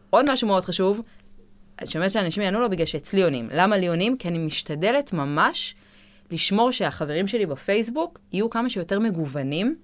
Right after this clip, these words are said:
אוקיי? אה, גם ברמה של מגזרים, כלומר חרדים, ערבים, אתיופים, ככל שאני יכולה להכיר. חשוב ללכת לכל מיני קורסים, סמינרים וכאלה, בשביל להכיר את האנשים האלה.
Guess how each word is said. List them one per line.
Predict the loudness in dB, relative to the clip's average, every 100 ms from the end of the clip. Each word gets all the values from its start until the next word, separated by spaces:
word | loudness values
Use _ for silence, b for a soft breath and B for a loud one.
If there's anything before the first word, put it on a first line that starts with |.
| -16 _ _ -12 -10
אוקיי? | -2 -2 -2 b b b b b b b -14 -4
אה, | 0 0 0 0
גם | 2 4
ברמה | 4 2 0
של | 0
מגזרים, | 0 2 2 2 0
כלומר | -4 -4
חרדים, | -2 2 2 4 4 4 2
ערבים, | 0 0 0 0 -2 -2 -6
אתיופים, | -2 -2 -2 -4 -4
ככל | -6 0 0
שאני | 2 -2
יכולה | 0 2 4
להכיר. | 2 0 -2 -2 -2
חשוב | -6 -6 -2 2 4
ללכת | 4 0
לכל | -2 0
מיני | 0
קורסים, | -2 -2 0 0 -2
סמינרים | -2 -2 0 0 0 -2
וכאלה, | -4 -6 -4 -4
בשביל | -6 -4
להכיר | -4 -2 -2
את | 0
האנשים | 0 0 -2 -6 -6
האלה. | -6